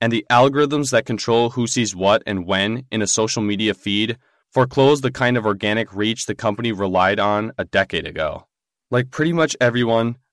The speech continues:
Outlier now uses Facebook's lookalike audience tool to recruit eyeballs. You give Facebook your customer list,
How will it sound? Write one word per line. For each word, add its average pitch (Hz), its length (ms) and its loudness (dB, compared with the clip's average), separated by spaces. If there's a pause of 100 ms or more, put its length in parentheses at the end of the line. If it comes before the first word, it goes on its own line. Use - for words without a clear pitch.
(160)
Outlier 131 480 4
now 117 240 2
uses 120 420 -4
Facebook's 113 600 -2
lookalike 120 560 0
audience 104 440 0
tool 101 400 0 (100)
to - 120 -6
recruit 107 440 -2
eyeballs. 101 600 0 (560)
You 110 100 -6
give 131 200 2
Facebook 127 500 0
your 110 120 -4
customer 117 460 -2
list, 110 380 0